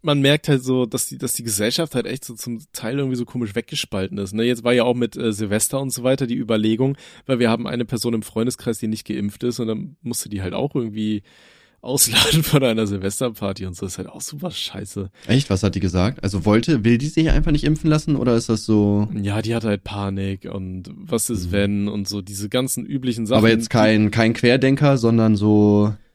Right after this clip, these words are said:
Speaker 1: Also soweit ich weiß, sind halt ihre Eltern so ein bisschen in die Richtung und das färbt sich dann halt so ein bisschen ab, weißt, wenn du den ganzen Tag zu Hause irgendwie so Verschwörungszeug hörst und dann, ja, weil ist ein
Speaker 2: Ja.
Speaker 1: schwieriges Thema bei uns im Freundeskreis, so wie man damit umgeht und so.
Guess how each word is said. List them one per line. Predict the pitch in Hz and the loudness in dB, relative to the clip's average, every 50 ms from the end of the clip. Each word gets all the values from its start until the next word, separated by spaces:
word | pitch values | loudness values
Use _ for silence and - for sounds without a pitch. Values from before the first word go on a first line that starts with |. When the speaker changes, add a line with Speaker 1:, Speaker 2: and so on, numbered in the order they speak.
| _ _ _ | _ _ _
Speaker 1:
Also | 123 117 - 131 | -4 -2 -2 0
soweit | 110 123 135 151 143 | 2 2 2 2 2
ich | 135 107 | 2 2
weiß, | 127 135 143 - | 2 4 4 4
sind | - 131 117 127 | 2 2 0 -2
halt | 123 123 | -4 -4
ihre | 117 113 123 | -2 -2 0
Eltern | 127 117 117 110 123 113 107 | 2 2 2 2 0 -2 -2
so | 98 104 | -2 -2
ein | 101 95 | -4 -2
bisschen | 107 104 - 107 101 | -4 -4 -2 -2 -2
in | 104 98 95 | -2 -4 -4
die | 101 98 | -4 -4
Richtung | 101 110 - - - 117 117 117 113 | -4 -4 -4 -4 -4 -2 -2 -2 -2
und | 110 104 | -2 -2
das | 107 101 - | -4 -6 -6
färbt | - - 107 101 - | -6 -6 -8 -6 -8
sich | 110 | -10
dann | - - 98 98 | -8 -6 -4 -4
halt | 98 95 | -4 -4
so | - 101 | -4 -6
ein | |
bisschen | 95 98 - - 95 | -6 -6 -8 -8 -8
ab, | - 104 101 - | -10 -10 -6 -4
weißt, | 101 101 - - | -6 -4 -4 -4
wenn | 110 104 | -4 -2
du | 107 | -2
den | 107 110 | -2 -4
ganzen | 107 104 - - - | -6 -6 -10 -12 -10
Tag | - 110 - | -12 -10 -8
zu | - 117 104 | -6 -6 -2
Hause | 104 117 120 107 110 110 | -2 -2 -2 0 -2 -2
irgendwie | - 113 104 110 98 | -2 -4 -6 -8 -8
so | 101 95 | -10 -8
Verschwörungszeug | - 104 - - - 117 120 127 131 127 - - - - - - 123 120 120 - 101 | -8 -8 -8 -6 -6 -4 -4 -4 -4 -6 -8 -10 -6 -6 -6 -2 -2 -2 -4 -4 -2
hörst | 117 120 120 123 120 - - - - | 0 0 0 0 -2 -6 -10 -12 -14
und | - 107 - 110 | -16 -10 -6 -6
dann, | 107 104 107 104 98 98 _ _ _ _ _ _ _ _ | -4 -4 -4 -6 -8 -10 _ _ _ _ _ _ _ _
ja, | - 107 120 123 123 117 | -6 -4 -4 -4 -4 2
weil | 117 139 156 190 | 4 4 6 8
ist | 208 190 185 180 | 6 6 6 6
ein | - | 6
Speaker 2:
Ja. | 180 | 6
Speaker 1:
schwieriges | - 180 165 143 143 135 139 - | 6 6 6 6 6 4 2 0
Thema | - - 143 143 143 135 127 | 2 2 2 4 6 4 4
bei | 117 123 | 4 2
uns | 123 117 - | 0 0 -2
im | 113 110 | -4 -6
Freundeskreis, | - - - 113 110 110 104 - - - - 107 104 104 - | -8 -4 -4 -2 -2 -2 -4 -6 -10 -6 -4 -2 -2 -2 -4
so | 110 104 | -6 -6
wie | 110 110 | -4 -4
man | 117 113 107 107 | -2 -4 -2 -2
damit | 110 104 104 - | -2 -4 -4 -6
umgeht | - 117 113 104 107 104 101 - | -6 -6 -4 0 0 0 0 -2
und | 113 110 101 | -4 -8 -8
so. | 95 101 104 101 | -6 -6 -6 -6